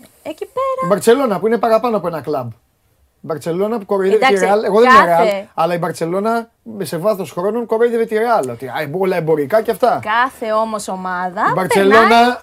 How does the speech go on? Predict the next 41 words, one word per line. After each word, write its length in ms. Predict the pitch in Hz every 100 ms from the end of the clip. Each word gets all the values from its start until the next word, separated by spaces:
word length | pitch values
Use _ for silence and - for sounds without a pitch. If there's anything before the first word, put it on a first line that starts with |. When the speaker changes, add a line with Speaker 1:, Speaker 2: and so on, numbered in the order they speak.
| _
Speaker 1:
κρίσεις. 380 | 480 427 320 -
Speaker 2:
η 100 | 175
Μπαρτσελώνα 680 | 175 170 185 180 202 208
κοροϊδεύει 680 | 208 196 180 175 160 208 214
την 120 | 196
κοινωνία, 560 | 196 190 190 208 180 143
αυτό 180 | 131
έχω 120 | 202 180
να 160 | 160
πω 100 | 147
εγώ, 100 | 135
Speaker 1:
Κάθε 120 | 311 415
Speaker 2:
τίποτα 260 | 165 -
άλλο. 100 | 302
Speaker 1:
ομάδα 240 | - 196 220
Speaker 2:
Αλλά, 140 | 302
Speaker 1:
περνάει 440 | - 165 247 359 320
κρίση, 200 | 302 247
από 80 | 147
Speaker 2:
εντάξει. 200 | 160 -
Speaker 1:
την 100 | 190
πιο 160 | 262 262
μεγάλη 500 | 214 190 247 359 427
μέχρι 240 | 370 359 359
την 120 | 269
πιο 140 | 277 392
μικρή. 380 | 370 330 254 170
Speaker 2:
Ναι, 80 | 202
ναι, 80 | 226
ναι. 520 | 190 175 139 _ 135
Γάμος, 160 | 160 453
Speaker 1:
Είναι, 80 | 494
Speaker 2:
τώρα 100 | 508
και 40 |
Speaker 1:
είναι 80 | -
Speaker 2:
βαφτίσια. 200 | 330 466 466
Speaker 1:
δεδομένο. 400 | 466 427 415 349 240
Speaker 2:
Εντάξει, 140 | 208
τώρα 120 | 202 208
τι 60 |
Speaker 1:
Τέλος 140 | 208